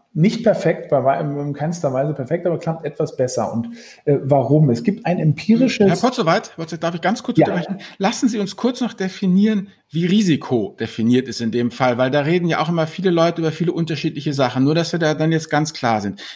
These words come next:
Speaker 2: Wie definieren Sie beziehungsweise die Finanzwissenschaftler oder Herr Professor Mitnick Risiko?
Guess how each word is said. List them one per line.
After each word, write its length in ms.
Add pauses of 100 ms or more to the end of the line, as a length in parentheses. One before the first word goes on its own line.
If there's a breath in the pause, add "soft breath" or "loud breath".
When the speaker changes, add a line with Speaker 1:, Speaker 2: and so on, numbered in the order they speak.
(100)
Speaker 2:
Wie 260
definieren 840
Sie 320
beziehungsweise 640
die 100
Finanzwissenschaftler 920
oder 120
Herr 240 (260 loud breath)
Professor 380
Mitnick 520 (300)
Risiko? 600